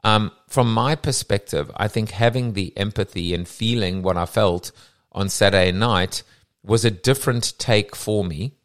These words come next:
Um, and, you know, and, and it helped me in a way. It created a different kind of experience for me as well. Um, simply because it wasn't one of my teams, right? I was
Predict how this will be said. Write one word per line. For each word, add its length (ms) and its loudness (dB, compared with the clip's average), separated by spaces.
Um, 420 4
and, 680 0
you 120 0
know, 240 6
and, 340 2
and 520 0
it 140 2
helped 500 0
me 420 0
in 100 2
a 80 8
way. 340 6
It 140 0
created 520 2
a 40 -6
different 380 -4
kind 220 0
of 140 -2
experience 920 0
for 180 -6
me 200 -6
as 180 -8
well. 360 -4
Um, 360 2
simply 480 0
because 300 -2
it 60 0
wasn't 340 0
one 180 -2
of 140 -4
my 120 -2
teams, 600 -12
right? 180 4
I 80 8
was 400 4